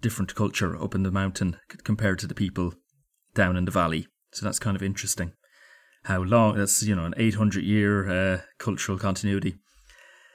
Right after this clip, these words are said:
Okay, after this, the Counts of Württemberg-Sargans ruled Vaduz.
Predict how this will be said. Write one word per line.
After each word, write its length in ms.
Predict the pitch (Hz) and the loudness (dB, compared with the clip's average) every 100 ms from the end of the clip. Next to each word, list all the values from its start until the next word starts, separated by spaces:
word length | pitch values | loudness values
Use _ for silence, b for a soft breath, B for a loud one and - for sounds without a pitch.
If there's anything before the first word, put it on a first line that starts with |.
| b b _ _ _ _ _ _ | b b _ _ _ _ _ _
Okay, 180 | - 123 | 4 6
after 340 | 120 180 - 170 | 6 6 6 8
this, 360 | 202 214 - | 8 8 4
the 120 | - 147 | 2 4
Counts 360 | 156 143 - | 6 6 6
of 140 | 117 95 | 2 2
Württemberg-Sargans 1300 | 117 139 139 135 123 113 - 98 123 165 - - - | 6 8 8 8 6 6 4 6 6 6 4 2 4
ruled 220 | 143 143 | 6 6
Vaduz. 500 | 131 143 196 - - | 6 4 4 2 0